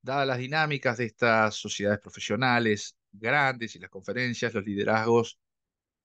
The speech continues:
mm, por lo general no se juzgan por el mérito científico, o el trabajo duro, o la originalidad del pensamiento, sino más que nada por la capacidad que tienen esos líderes de opinión de navegar por los círculos de poder.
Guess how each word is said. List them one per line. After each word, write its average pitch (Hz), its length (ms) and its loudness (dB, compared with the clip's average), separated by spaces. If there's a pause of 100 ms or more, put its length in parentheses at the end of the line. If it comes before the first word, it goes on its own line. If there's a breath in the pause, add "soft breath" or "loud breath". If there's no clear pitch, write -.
(240)
mm, 92 600 -14
por 131 180 6
lo 127 120 2
general 117 460 -4
no 113 120 2
se 110 200 -4
juzgan 139 800 2 (340 soft breath)
por 110 180 0
el 110 100 0
mérito 123 340 0
científico, 117 720 0 (300)
o 101 80 4
el 92 240 -2
trabajo 92 420 0
duro, 131 560 6 (180 soft breath)
o 107 120 -2
la 110 100 2
originalidad 104 640 0
del 104 160 2
pensamiento, 131 960 2 (720)
sino 127 640 -2 (680)
más 107 500 -4
que 117 120 -2
nada 113 320 0
por 107 160 2
la 101 260 2 (240)
capacidad 139 520 0
que 117 100 0
tienen 113 240 -2
esos 107 220 -2
líderes 110 260 0
de 101 40 0
opinión 104 400 -4
de 110 120 2
navegar 123 520 4
por 110 140 0
los 95 140 -6
círculos 98 400 -6
de 92 80 -2
poder. - 300 -16